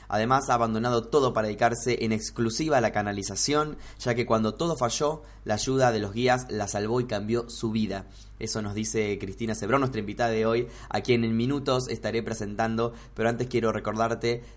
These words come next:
que Mindalia punto com es una organización sin ánimos de lucro y puedes colaborar con nosotros dándole un me gusta a este video, dejando aquí debajo tus comentarios de energía positiva, compartiendo esta información, suscribiéndote a nuestro canal o haciendo una donación cuando estemos en directo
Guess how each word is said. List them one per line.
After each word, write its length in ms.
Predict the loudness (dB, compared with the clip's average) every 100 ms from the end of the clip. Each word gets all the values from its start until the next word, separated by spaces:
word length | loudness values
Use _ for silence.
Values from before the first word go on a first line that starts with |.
| -6
que 80 | -4
Mindalia 400 | -2 0 0 0
punto 260 | 0 0
com 160 | 0 -2
es 140 | -2
una 180 | -2 0
organización 640 | 0 -4 -4 -6 -2 -2
sin 220 | 0 -2 -2
ánimos 320 | 0 0 0
de 80 | 0
lucro 400 | 0 0 0 -2 -12
y 80 | -12
puedes 300 | -2 2 2
colaborar 420 | 2 0 2 0
con 140 | 0 -2
nosotros 460 | -2 -2 -2 -2 -4
dándole 260 | -4 0 2
un 80 | 2
me 80 | 0
gusta 280 | 0 -2
a 20 | -4
este 180 | -4
video, 400 | -2 2 2 2 -4 -14 -14
dejando 320 | -4 -2 0
aquí 120 | 2
debajo 320 | 2 0 -2
tus 140 | -6 -6
comentarios 640 | -6 -4 -2 -2 -4 -8
de 120 | -8
energía 340 | -6 -4 -4 -4
positiva, 560 | -8 -6 -2 0 -2 -6 -12 -6
compartiendo 480 | 0 0 2 0
esta 100 | 0
información, 640 | -4 -6 -6 -4 0 0 -2
suscribiéndote 680 | -6 -2 0 0 0 -4
a 80 | -6
nuestro 300 | -6 -8 -10
canal 380 | -4 -2 -2 -2 -10 -6
o 140 | 0
haciendo 320 | 0 0 0 0
una 140 | 0
donación 400 | -2 -4 -4 -4
cuando 200 | -4 -4
estemos 360 | -4 -4 -4 -6
en 140 | -8
directo 500 | -4 -4 -2 -2 -2